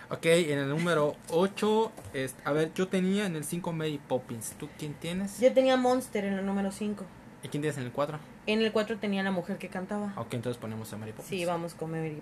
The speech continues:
Speaker 2: Poppins.
Speaker 1: Amo Mary Poppins, güey.
Speaker 2: <laughs>
Speaker 1: Amo Mary Poppins, güey. Es, es toda una mujer, eso.
Speaker 2: Ok.
Speaker 1: Eh,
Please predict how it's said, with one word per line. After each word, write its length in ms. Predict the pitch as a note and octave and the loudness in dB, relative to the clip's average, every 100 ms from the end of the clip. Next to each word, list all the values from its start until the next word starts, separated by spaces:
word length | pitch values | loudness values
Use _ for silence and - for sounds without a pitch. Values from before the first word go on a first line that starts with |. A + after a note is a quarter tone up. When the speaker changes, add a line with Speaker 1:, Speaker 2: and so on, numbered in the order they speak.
| - | -10
Speaker 2:
Poppins. 880 | - - - D3+ - - - - - - - - - - | -10 -12 -14 -14 -12 -12 -14 -16 -18 -20 -20 -18 -12 -8
Speaker 1:
Amo 180 | B2 | -6
Mary 240 | A#2 A#2 A2 | -4 -4 -6
Poppins, 380 | G2+ - A#2+ - | -10 -12 -12 -12
güey. 380 | A#2+ - D4 - A#3 - G3+ | -14 -2 -2 -2 -6 -6 -10
Speaker 2:
<laughs> 200 | F#3+ - | -10 -6
Speaker 1:
Amo 160 | B2+ | -6
Mary 220 | B2+ A#2+ A#2 | -4 -6 -8
Poppins, 380 | B2 - B2+ | -10 -12 -12
güey. 100 | - - - - - | -14 -16 -20 -20 -12
Es, 240 | C3 - - | -10 -10 -8
es 80 | B2 | -8
toda 200 | B2+ B2 | -4 -4
una 100 | A#2 | -4
mujer, 300 | G#2+ - A2+ | -8 -10 -14
eso. 160 | - D3 - - - - - - - - - - - - | -14 -16 -18 -20 -20 -20 -20 -20 -20 -20 -20 -20 -20 -14
Speaker 2:
Ok. 320 | D#3 D3+ - - | -8 -8 -4 4
Speaker 1:
Eh, 640 | A#3+ B3+ B3+ B3+ B3 | 6 8 8 6 4